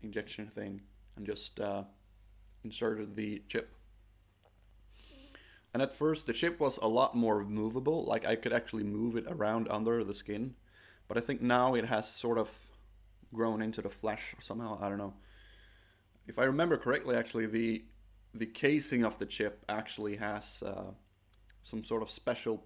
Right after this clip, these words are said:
plastic or glass kind of thing that is supposed to not, like, the body is supposed to kind of reject it and don't, uh, make it grow into the flesh. But I don't know, I, I feel like it has gotten m-, more stable, like, it,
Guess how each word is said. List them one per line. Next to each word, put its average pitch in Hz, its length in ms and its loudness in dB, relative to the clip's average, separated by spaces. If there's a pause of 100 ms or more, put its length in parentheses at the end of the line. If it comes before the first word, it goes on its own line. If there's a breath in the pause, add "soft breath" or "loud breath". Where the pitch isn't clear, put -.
(140)
plastic 120 580 -2 (220)
or 113 200 0
glass 117 560 -2
kind 147 200 -6
of 143 100 -6
thing 143 280 -4
that 123 180 0
is 110 140 -4
supposed 110 460 -2
to 113 80 -4
not, 104 400 -2 (340 loud breath)
like, 117 120 -2
the 117 80 0
body 127 280 6
is 117 100 2
supposed 120 460 -2
to 110 100 -4
kind 113 200 -4
of 98 120 -6
reject 104 460 -4
it 139 160 -6
and 104 180 -6
don't, 104 460 -4
uh, 101 220 -6 (1080 soft breath)
make 101 180 -6
it 98 80 -6
grow 113 240 0
into 120 160 -2
the 127 80 -2
flesh. 127 360 -4 (140)
But 117 100 2
I 123 60 4
don't 104 100 2
know, 85 60 2
I, 127 320 4
I - 40 0
feel 165 300 -2
like 113 260 0
it 110 120 -4
has 107 200 -4
gotten 98 380 -4
m-, - 120 -12
more 104 240 -6
stable, 101 480 -6
like, 95 240 -8
it, - 80 -16